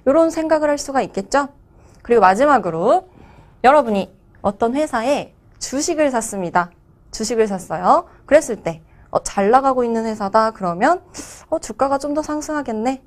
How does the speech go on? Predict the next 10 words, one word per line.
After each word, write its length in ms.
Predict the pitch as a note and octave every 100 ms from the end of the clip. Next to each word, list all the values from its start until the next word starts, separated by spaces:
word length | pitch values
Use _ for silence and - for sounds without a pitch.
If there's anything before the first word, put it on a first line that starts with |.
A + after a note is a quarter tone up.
| _ -
그런데 380 | A3+ G#3 D#3+ - - -
막 140 | D4
적자를 480 | G#3+ G#3 - D4 C#4+
보고 240 | B3+ B3
있어요. 540 | G#3+ - F3+ F#3 G3 F3+ - -
그러면 320 | - F3+ F#3 F3+ - -
"아, 60 | G#3+
이거 120 | G#3
빨리 180 | C4 C4
팔아야겠다." 760 | - D4+ C4+ G3 - F3+ D#3